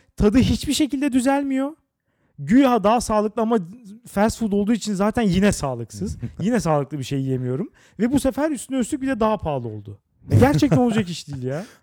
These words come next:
Speaker 2: O zaman şu, bu arada şundan da bahsedelim. Bu McDonald's falan, e, artık bu lüks yemek grubuna hi-, hitap etmeye çalışıyor ya.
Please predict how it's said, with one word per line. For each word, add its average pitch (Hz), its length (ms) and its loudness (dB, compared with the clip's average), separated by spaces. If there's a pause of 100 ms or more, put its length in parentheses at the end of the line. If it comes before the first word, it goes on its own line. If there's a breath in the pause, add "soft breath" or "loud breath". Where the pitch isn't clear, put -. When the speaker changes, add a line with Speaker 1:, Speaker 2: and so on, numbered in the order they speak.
Speaker 2:
O 101 80 -6
zaman 107 380 -2
şu, 107 240 -10
bu 104 140 -2
arada 101 240 -6
şundan 98 480 -8
da 160 120 -4
bahsedelim. 87 680 -6
Bu 90 120 -8
McDonald's 113 800 -4
falan, 123 280 -8 (800 soft breath)
e, 101 40 -16 (760)
artık 107 360 -4
bu 107 180 2
lüks 104 420 -4
yemek 110 320 -2
grubuna 110 720 2 (100)
hi-, - 600 -18
hitap 110 300 -4
etmeye 110 320 2
çalışıyor 120 580 -2
ya. 95 240 0